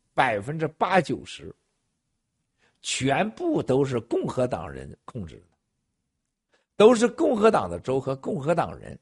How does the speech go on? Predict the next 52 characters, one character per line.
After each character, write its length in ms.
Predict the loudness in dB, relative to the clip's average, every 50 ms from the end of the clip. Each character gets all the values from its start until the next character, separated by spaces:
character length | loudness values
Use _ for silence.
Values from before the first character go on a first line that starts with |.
| _ _ -4
对 140 | -2 -2
吧， 100 | 0 -2
战 180 | -2 -4 -4 -6
友 100 | -8 -10
们？ 120 | -14 -16 -16 -16 -18 _ _
老 160 | -6 -4 -4
皮 160 | -4 -4 -4 -4
匠 160 | -4 -2 -4
来 140 | -4 -6 -8
了 80 | -8 -8
啊， 220 | -10 -10 -10 -10
一 120 | -10 -12
千 180 | -10 -10 -8 -8
零 140 | -6 -6 -4
一 60 | -2
夜 120 | -2 -2
战 160 | -2 -2 -4 -6
友 140 | -8 -12 -16 -20 _ _ _ _ _ _ _
啊， 300 | -6 -4 -4 -4 -6 -10 _ _ _ _ _ _ _ _ _ _ _ _ _ _ _ _ _ _ _ _ _ _
哎， 220 | 6 6 6 6 4
民-， 280 | 2 2 2 2 2 4
美 120 | 2 2
国 180 | 4 4 4 2
内 600 | 2 0 -6 -6 -4 -4 -4 -2 0 2 4 4
部 160 | 4 4 4
斗 180 | 4 6 6 6
争 220 | 4 2 2 0 -2 _ _ _ _
到 160 | 6 8 8
了 80 | 8 8
什 140 | 4 0 -4
么 80 | -6
程 180 | -6 -6 -6 -6
度？ 160 | -6 -8 -8 _ _ _ _ _ _ _ _ _ _
我 220 | 0 4 6 6
民 320 | 6 4 2 0 0 0 0
主 160 | 0 0 2
党 260 | 2 2 0 -2 -4 -4
宁 180 | -2 0 0 -2
可 200 | -2 -4 -6 -6
进 360 | -8 -8 -6 -6 -4 -4 -4
口 280 | -8 -8 -10 -12 -12 -12
石 260 | -14 -10 -4 -2 -2
油， 240 | -2 -2 -4 -6 -10 _
我 160 | -2 2 4 6
也 100 | 6 4
不 220 | 4 2 -2 0
让 260 | 2 2 2 2 0
你 160 | -6 -10 -14 -18 _ _ _ _ _ _ _ _ _ _ _ _ -20 -16 -14 -14 -14 -14 -6
共 200 | -2 0 2 2
和 160 | 6 8 8 8
党 220 | 8 6 -2 -2
的 200 | -2 -2 -2 -2